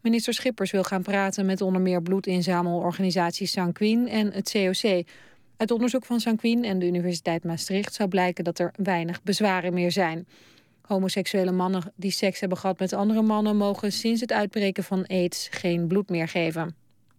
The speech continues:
In Amsterdam is de afgelopen avond de tachtigste Boekenweek geopend met het Boekenbal. Het thema van de Boekenweek is dit jaar waanzin. Dimitri Verhulst schreef het Boekenweekgeschenk: "De zomer hou je ook niet tegen."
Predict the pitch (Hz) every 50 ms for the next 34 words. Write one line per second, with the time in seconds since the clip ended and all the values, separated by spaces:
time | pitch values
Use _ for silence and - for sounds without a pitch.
0 | _ _ _ _ _ _ _ _ _ _ _ - - - - - - - - _
1 | - 269 277 269 - - 208 214 233 277 294 294 262 - - 254 233 - - 247
2 | 240 220 240 220 214 214 214 220 208 220 214 - 240 226 - - 233 214 - 254
3 | 208 202 240 220 240 214 208 196 190 - - 196 190 185 180 - 220 220 226 -
4 | - 208 202 202 180 175 170 - 190 170 170 165 165 175 208 - - - - -
5 | 190 175 170 170 170 170 160 175 170 165 165 180 170 - 180 175 175 170 - -
6 | 180 160 - 190 180 160 - 180 170 170 - - 185 175 202 208 220 214 208 196
7 | 175 202 190 202 220 220 - - - - - - - _ - 233 226 240 247 -
8 | 254 240 202 233 214 226 254 285 - - - 254 240 220 190 196 254 - 285 277
9 | 254 247 - 240 - - 247 247 254 269 - - 220 202 220 208 - 208 208 214
10 | 208 208 208 190 160 202 196 202 202 202 190 - - 180 180 - - 175 170 -
11 | - - 202 190 185 170 - 180 170 160